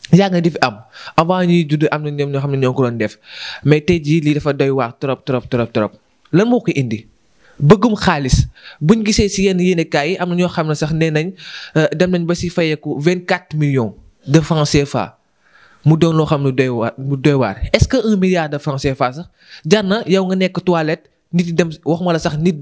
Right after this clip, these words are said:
nit da sàqu, waaye nit di dem ba di jëfandikoo sa kaw, maanaam di dem toilette sa kaw.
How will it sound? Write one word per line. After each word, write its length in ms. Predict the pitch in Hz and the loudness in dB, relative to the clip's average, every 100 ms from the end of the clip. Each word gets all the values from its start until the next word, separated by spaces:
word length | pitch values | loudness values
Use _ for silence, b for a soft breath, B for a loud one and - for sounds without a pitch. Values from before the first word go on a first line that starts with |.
| 135 | -2
nit 140 | 165 151 | -2 0
da 160 | 139 135 | 0 0
sàqu, 380 | 160 - 247 - B B B B - | -2 -2 -4 -6 B B B B 0
waaye 260 | 160 180 185 | 2 2 2
nit 320 | 196 202 - _ _ _ _ _ _ | 0 0 -12 _ _ _ _ _ _
di 80 | 160 | 4
dem 260 | 175 190 208 - - _ - - 147 | 4 4 -6 -14 -20 _ -16 -2 4
ba 240 | 170 220 - - _ _ _ _ | 4 2 -4 -20 _ _ _ _
di 120 | 165 175 | 2 4
jëfandikoo 460 | 220 208 190 185 160 | 2 2 0 2 0
sa 80 | - | 0
kaw, 300 | 139 120 - 139 | 0 -2 -6 -4
maanaam 320 | 165 165 165 | -2 0 -2
di 80 | 165 | -2
dem 140 | 165 | -4
toilette 380 | - 175 160 143 | -2 -2 -2 -6
sa 80 | 156 | -4
kaw. 280 | 131 101 | -4 -6